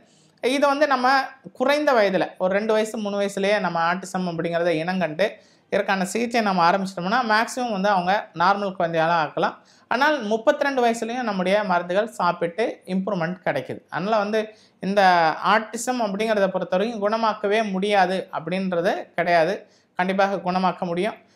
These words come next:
இன்னைக்கு வந்து ஆட்டிசம் மட்டும் இல்ல, ஆட்டிசம்க்கும் அடுத்த நிலையில டவுன் சிண்ட்ரோம், டவுன் சிண்ட்ரோம் குணமாக்க முடியும். அஹ், டவுன் சிண்ட்ரத்துலயும் இம்ப்ரூவ்மெண்ட் ஆகுது.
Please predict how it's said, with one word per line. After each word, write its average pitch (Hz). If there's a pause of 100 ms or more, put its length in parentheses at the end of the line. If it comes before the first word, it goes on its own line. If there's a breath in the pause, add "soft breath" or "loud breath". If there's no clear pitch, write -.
(120)
இன்னைக்கு 254
வந்து 262
ஆட்டிசம் 247
மட்டும் 220
இல்ல, 175
ஆட்டிசம்க்கும் 196
அடுத்த 220
நிலையில 202
டவுன் 180
சிண்ட்ரோம், 208 (120)
டவுன் 175
சிண்ட்ரோம் 190
குணமாக்க 185
முடியும். 165 (400 soft breath)
அஹ், 165
டவுன் 202
சிண்ட்ரத்துலயும் 214
இம்ப்ரூவ்மெண்ட் 190
ஆகுது. 170